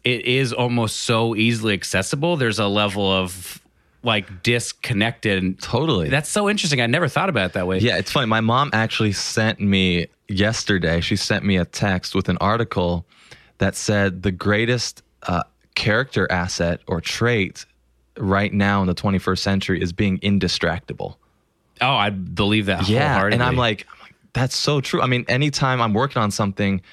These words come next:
Speaker 2: it's kind of a struggle to stay focused for more, th-, unless I'm really in it. But, you know, if I'm writing something or writing an email, it's like, oh, my phone will go off or a notification here,
Speaker 1: Yeah.
Speaker 2: a notification there. It's like being indistractable is all,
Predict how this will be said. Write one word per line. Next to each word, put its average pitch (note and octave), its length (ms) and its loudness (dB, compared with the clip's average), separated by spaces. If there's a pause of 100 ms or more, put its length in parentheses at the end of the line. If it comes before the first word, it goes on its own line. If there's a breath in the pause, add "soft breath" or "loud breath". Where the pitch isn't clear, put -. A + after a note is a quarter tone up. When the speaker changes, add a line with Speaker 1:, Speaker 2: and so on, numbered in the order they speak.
(280 loud breath)
Speaker 2:
it's - 200 -2
kind C3+ 240 0
of E3+ 80 0
a G2 60 0
struggle B2 460 0
to - 100 -10
stay - 340 0
focused G#2 800 -4
for G#2+ 180 -2
more, G#2 280 2
th-, G2 100 -4 (100)
unless A#2 360 0
I'm F#2 220 0
really A2+ 280 4
in G#2+ 240 0
it. F2 160 -2
But, F#2+ 240 -2
you A2+ 60 -4
know, G#2 60 0
if - 80 -4
I'm F#2 140 0
writing G#2+ 260 0
something G#2+ 440 -2
or F2 100 -2
writing F#2+ 260 -2
an - 60 -6
email, G#2 280 -4
it's - 100 -6
like, G#2+ 220 -2
oh, A2 100 0
my G2+ 140 2
phone A#2 200 0
will G#2+ 80 2
go G#2 160 0
off G#2 240 0
or E2+ 60 -6
a - 20 -6
notification G2+ 640 -2
here, G2+ 140 2
Speaker 1:
Yeah. F#2+ 80 2
Speaker 2:
a - 40 2
notification F#2+ 460 -2
there. G#2+ 260 2 (440 loud breath)
It's - 100 -6
like F#2+ 120 -2
being D3 200 0
indistractable A2+ 800 0
is F2 100 -4
all, - 220 -4